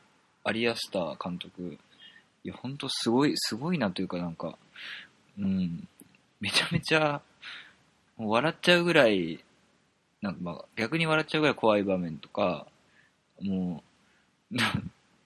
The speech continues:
本当どうしたんだよっていう、うん、場面も多くて、怖いというよりはね、うん、ずっと不安な感じですね。うん、まあ、ヘレディタリーもそうでしたけど、ずっ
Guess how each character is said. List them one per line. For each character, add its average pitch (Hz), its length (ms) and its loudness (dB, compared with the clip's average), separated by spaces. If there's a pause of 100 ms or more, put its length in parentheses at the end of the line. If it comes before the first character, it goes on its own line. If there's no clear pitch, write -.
(140)
本 156 80 -4
当 120 120 -2
ど 120 200 2
う 156 60 2
し - 180 4
た 104 80 0
ん 90 80 -2
だ 90 160 0
よ 101 60 -4
っ - 100 -10
て 87 120 -8
い 85 180 -4
う、 - 80 -16 (1000)
う 98 40 -6
ん、 90 380 -4
場 101 140 0
面 104 240 0
も 95 160 0
多 98 60 -2
く - 120 -8
て、 80 400 -4 (760)
怖 277 300 4
い 330 100 4
と - 100 2
い 131 80 8
う 123 40 6
よ 113 120 6
り 101 100 4
は 87 120 -2
ね、 87 320 -4 (400)
う 95 40 -2
ん、 92 560 2 (360)
ず - 120 -12
っ - 40 -16
と 190 100 4
不 175 240 2
安 185 160 6
な 180 100 4
感 165 220 0
じ 151 80 -2
で 147 80 -4
す 107 100 -10
ね。 - 140 -10 (380)
う - 20 -6
ん、 87 180 -6 (200)
ま 110 120 -4
あ、 - 120 -8 (180)
ヘ 160 120 -6
レ 165 100 2
デ 135 80 0
ィ - 20 0
タ 98 100 0
リ 95 100 0
ー - 20 -2
も 92 60 -4
そ 98 120 -6
う 92 40 -6
で 90 80 -6
し - 60 -6
た - 60 -10
け 80 140 -16
ど、 - 80 -16
ず - 40 -16
っ - 20 -20